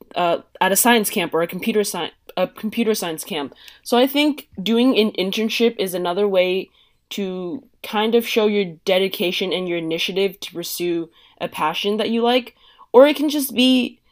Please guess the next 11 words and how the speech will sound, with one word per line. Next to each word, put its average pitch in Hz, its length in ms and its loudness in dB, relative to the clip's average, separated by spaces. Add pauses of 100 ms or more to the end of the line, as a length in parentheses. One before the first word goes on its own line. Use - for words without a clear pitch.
(380)
the 202 140 0
opportunity 214 600 2
for 214 140 -2
you 202 200 0
to 190 120 0
show 190 400 2
the 185 100 -4
colleges 180 480 0
another 175 340 -2
passion 170 400 -6
you 160 240 -8